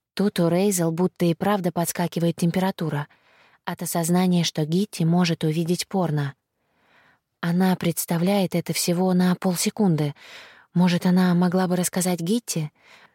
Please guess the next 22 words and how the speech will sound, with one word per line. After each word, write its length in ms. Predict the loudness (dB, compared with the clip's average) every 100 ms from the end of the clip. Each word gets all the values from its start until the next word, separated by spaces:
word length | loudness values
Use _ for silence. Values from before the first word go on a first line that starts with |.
| _ _
Может, 400 | 2 4 4 2
это 200 | 0 0
так 220 | 0 0 0
же 120 | -2
просто, 500 | 0 0 0 -2 -4
как 220 | -2 -4
показать 540 | -4 -4 -2 0 -2 0
ей 200 | 0 2
"The 160 | 2 2
Maca 300 | 2 0 -2
Beats" 380 | 0 -2 -6 -8 -20 -20 _
эту 260 | -6 -4
глупую 460 | 0 0 0 0 -2
песню, 580 | 0 0 0 -2 -4 -6 -6
один 300 | -2 2 2
раз 220 | 2 -2
показать 440 | -4 -2 0 0
и 40 | -2
все. 380 | -2 0 -2 -4 _ _ _ _ _ _ _ _ _ _
"Ты 460 | -2 2 4 2 0 _ _ _
принесешь 480 | 0 2 4 2 0
аспирин?" — 500 | -2 -2 0 2 0